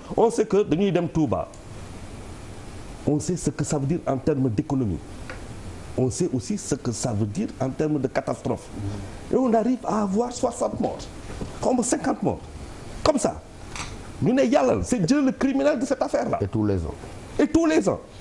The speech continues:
Speaker 1: Et ça ne choque personne. Le ministre qui, le ministre boo xamante ne il prend une décision. Vu le rythme de mort au quotidien, je décide que lii du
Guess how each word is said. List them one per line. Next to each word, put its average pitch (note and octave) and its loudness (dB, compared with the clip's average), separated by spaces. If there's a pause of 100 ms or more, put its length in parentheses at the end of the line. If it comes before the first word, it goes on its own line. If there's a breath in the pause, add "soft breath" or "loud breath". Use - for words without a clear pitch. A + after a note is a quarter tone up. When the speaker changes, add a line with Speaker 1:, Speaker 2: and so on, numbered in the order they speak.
(520 loud breath)
Speaker 1:
Et D#4 4
ça D4 4
ne D4 4
choque - 0
personne. D3 0
Le C4 6
ministre C#4+ 2
qui, B3+ -2 (100)
le D3 2
ministre C4+ 4
boo G#3+ 4
xamante B3+ 0
ne C4 0 (300 loud breath)
il B3+ 4
prend D4 4
une A#3 4
décision. E3 2 (260 loud breath)
Vu A#3 6
le A#3 8
rythme G#3 4
de F#3 4
mort F#3+ 4
au E3+ 4
quotidien, F3+ 2 (240 loud breath)
je E3 4
décide A#3+ 2
que B3+ 2
lii B3 6
du B3+ 2